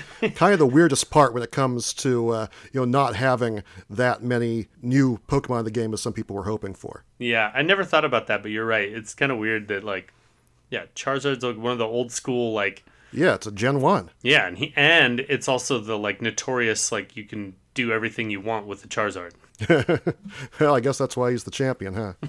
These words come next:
Speaker 2: <laughs> I guess so.
Speaker 1: But yeah, I would have, you know, thought they would wanna make the champion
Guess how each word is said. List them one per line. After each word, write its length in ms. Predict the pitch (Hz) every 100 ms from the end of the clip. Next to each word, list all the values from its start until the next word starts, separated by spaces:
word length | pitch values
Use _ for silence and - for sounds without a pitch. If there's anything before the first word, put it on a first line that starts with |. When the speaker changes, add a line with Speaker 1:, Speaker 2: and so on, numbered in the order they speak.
| -
Speaker 2:
<laughs> 760 | 233 - - - - - -
I 40 | -
guess 220 | 120 143
so. 200 | 98 87 _ _
Speaker 1:
But 160 | 123 113
yeah, 260 | 139 107 -
I 80 | 117
would 140 | 143
have, 160 | 131 107
you 60 | 113
know, 80 | 110
thought 440 | - 165 180 - _ -
they 100 | 113
would 120 | 110
wanna 140 | 113
make 320 | 110 110 - _ - _ -
the 100 | - _ -
champion 600 | 139 123 113 113 107